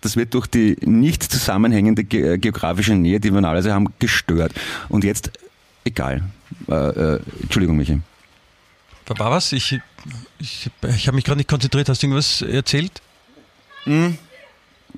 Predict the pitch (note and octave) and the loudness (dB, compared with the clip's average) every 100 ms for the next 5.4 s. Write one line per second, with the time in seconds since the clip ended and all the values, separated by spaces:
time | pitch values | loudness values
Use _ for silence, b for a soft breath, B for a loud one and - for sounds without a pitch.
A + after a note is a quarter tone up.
0 | _ - - - - F2 F2+ G2+ D#2 D2 | _ -20 -14 -12 -4 -2 2 2 2 0
1 | F#2+ - B2+ - - - A2+ A#2 B2+ A#2+ | -2 0 0 -2 -10 -2 0 0 -2 -2
2 | C3 C3+ C3+ F2+ - A#2 A#2+ A#2+ B2 C3 | 0 2 2 2 -2 -2 2 4 6 4
3 | F2+ B2 E2 F#2+ F3 D#3+ _ _ _ _ | 2 0 0 2 0 -2 _ _ _ _
4 | _ - - - F2+ A2 G2+ G#2+ - A2 | _ -20 -6 -4 0 0 0 0 0 -2
5 | A#2+ G#2+ A2+ E3 | 0 2 4 2